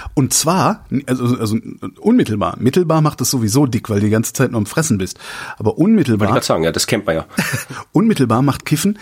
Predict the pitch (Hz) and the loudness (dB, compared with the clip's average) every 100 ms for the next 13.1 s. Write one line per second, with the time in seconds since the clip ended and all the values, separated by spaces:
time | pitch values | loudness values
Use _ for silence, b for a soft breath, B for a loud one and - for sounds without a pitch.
0 | B B - 139 - 156 - 113 139 277 | B B -2 0 0 -2 0 -2 2 0
1 | - 123 104 98 101 101 104 - - _ | 0 -2 0 -2 -4 -4 -6 -10 -20 _
2 | _ _ _ _ _ _ _ _ _ _ | _ _ _ _ _ _ _ _ _ _
3 | _ _ _ _ _ - - - 90 87 | _ _ _ _ _ -20 -4 -2 0 -2
4 | 107 113 110 - - - 104 - 101 101 | -2 -2 -4 -4 -4 -2 -2 -2 0 2
5 | 98 95 95 110 - 82 76 - 85 80 | 2 0 -2 -4 -4 -4 -6 -8 -4 0
6 | 87 82 131 185 165 92 - 143 139 120 | 0 0 2 4 2 0 0 0 0 0
7 | - 123 113 139 120 - 107 147 170 117 | -2 -2 -2 0 -2 0 0 2 0 -2
8 | 101 - 98 92 98 113 107 104 104 110 | -4 -4 -4 -4 -2 -2 -2 -4 -4 -2
9 | 113 113 107 131 113 127 - 151 139 120 | 0 0 0 -2 -2 -4 -4 -2 -2 0
10 | 120 - - 151 170 B B B B - | 0 0 2 2 2 B B B B 0
11 | 139 143 135 127 135 127 151 135 120 117 | 2 2 0 0 2 2 0 0 0 0
12 | 117 131 127 123 117 160 143 113 104 - | 0 0 0 0 0 0 -2 -4 -6 -4